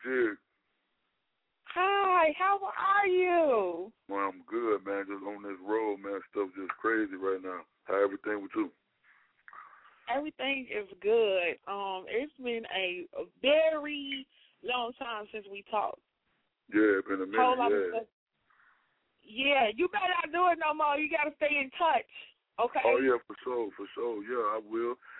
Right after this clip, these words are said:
Speaker 1: It's just my schedule's been crazy, you know. Shout out to, you know, Universal. I just got picked up by Universal. The album just came out, you know what I'm saying, on Universal called I Am the Go-To Man.
Speaker 2: Okay, congrats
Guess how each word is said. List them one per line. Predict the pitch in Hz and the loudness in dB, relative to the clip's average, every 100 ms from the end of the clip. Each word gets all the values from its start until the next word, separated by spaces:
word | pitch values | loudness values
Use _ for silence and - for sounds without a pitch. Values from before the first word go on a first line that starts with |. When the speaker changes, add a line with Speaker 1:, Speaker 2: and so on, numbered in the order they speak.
| - | -16
Speaker 1:
It's | 101 | -6
just | 104 101 | -4 0
my | 104 - | -2 -2
schedule's | 113 107 104 | -4 -4 -6
been | 98 101 - | -8 -10 -4
crazy, | 107 104 104 101 | 0 2 0 -6
you | 104 | -6
know. | 104 101 - - - - | -4 -6 -10 -20 -6 2
Shout | 110 | 4
out | 107 104 - | 4 2 2
to, | 101 95 _ _ _ _ | 0 0 _ _ _ _
you | 98 | -6
know, | 101 98 | -2 0
Universal. | 101 104 92 104 104 - 101 | -2 -4 0 0 0 0 0
I | 101 | -2
just | 92 | -4
got | 104 101 107 | -4 -2 -4
picked | 101 | -4
up | 104 92 | -4 0
by | 98 | 0
Universal. | 92 98 92 98 98 104 95 | 0 -4 -4 -2 -2 -2 -4
The | 98 | 0
album | 98 95 92 | 0 0 -4
just | 98 92 | -10 -8
came | 101 101 98 | -4 -2 -2
out, | 98 95 92 92 | -4 -6 -6 -8
you | |
know | 95 95 95 | -4 -4 -4
what | 87 | -4
I'm | |
saying, | 98 95 92 - _ _ _ _ _ | -2 -2 -2 -8 _ _ _ _ _
on | 92 90 | -2 2
Universal | 95 90 95 92 90 | 2 4 2 2 0
called | - 92 92 92 | 0 2 4 2
I | |
Am | 92 | 0
the | 90 | -4
Go-To | 90 98 92 - | 0 2 0 -6
Man. | 92 92 90 90 _ _ _ _ _ _ _ _ _ _ _ _ _ _ _ - | -6 -4 -4 -6 _ _ _ _ _ _ _ _ _ _ _ _ _ _ _ -8
Speaker 2:
Okay, | 311 - 294 294 | -8 -2 -2 -2
congrats | 269 254 277 269 | -6 -2 -2 -2